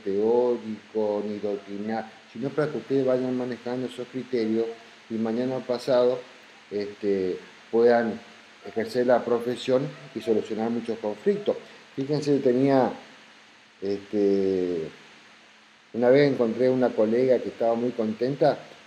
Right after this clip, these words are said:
porque fue la primera acá en Resistencia que logró una, un fallo judicial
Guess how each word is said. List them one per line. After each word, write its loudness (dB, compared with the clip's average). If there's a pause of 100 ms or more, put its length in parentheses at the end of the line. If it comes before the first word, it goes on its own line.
(100)
porque -2
fue 0
la 4
primera 0 (920)
acá -2
en 0
Resistencia -2
que -2 (520)
logró 6
una, 2 (600)
un -10
fallo 4
judicial 0